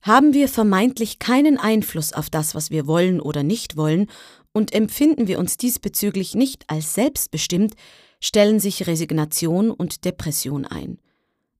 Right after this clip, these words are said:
Ein Phänomen, das wir interessanterweise vorwiegend in unserer modernen Zivilisation beobachten.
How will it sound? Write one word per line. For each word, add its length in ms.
Ein 140
Phänomen, 600
das 180
wir 120
interessanterweise 1040
vorwiegend 760
in 160
unserer 400
modernen 600
Zivilisation 760
beobachten. 680